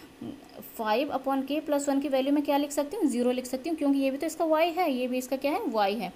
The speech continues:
तो मैंने यहाँ से तुलना करी, तो मैंने ये लिख लिया फ़ाइव के माइनस वन, इसको क्रॉस मल्टीप्लाई किया, ज़ीरो हो गया,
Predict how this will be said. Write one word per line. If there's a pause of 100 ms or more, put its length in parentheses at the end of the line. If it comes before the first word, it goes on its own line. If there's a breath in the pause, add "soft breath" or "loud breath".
(320 loud breath)
तो
मैंने
यहाँ
से
तुलना
करी, (300 loud breath)
तो
मैंने
ये
लिख
लिया
फ़ाइव (100)
के
माइनस
वन, (560 loud breath)
इसको
क्रॉस
मल्टीप्लाई
किया,
ज़ीरो
हो
गया,